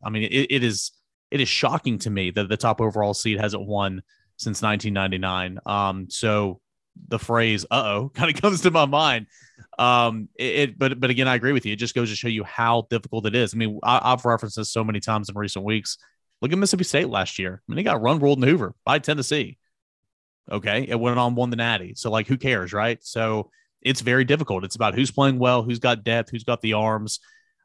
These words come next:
Um, and, and at the end of the day, it is, uh, going back to what I just said, who is playing well at the right time. So, um, it's scary. I'm not gonna lie. I mean, I think, I think that's a worry, a worrisome stat right there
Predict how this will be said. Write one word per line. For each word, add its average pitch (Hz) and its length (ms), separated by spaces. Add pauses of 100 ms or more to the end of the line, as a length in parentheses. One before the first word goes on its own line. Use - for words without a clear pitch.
(100)
Um, 101 480
and, 110 200
and 117 120
at 110 80
the 120 80
end 120 80
of 104 60
the 107 60
day, 113 200
it 107 80
is, 110 400
uh, 107 120
going 110 280
back 107 200
to 113 80
what 110 120
I 107 60
just 113 200
said, 98 280
who 120 240
is 113 80
playing 110 300
well 104 160
at 104 60
the 113 80
right 110 200
time. 92 340
So, 95 440 (460)
um, 92 240
it's 143 180
scary. 147 480
I'm 120 120
not 151 80
gonna 117 160
lie. 120 220
I 110 60
mean, 113 120
I 113 120
think, 127 200
I 117 100
think 127 160
that's 120 180
a 120 60
worry, 117 480
a 113 80
worrisome 113 400
stat - 320
right 95 200
there 92 260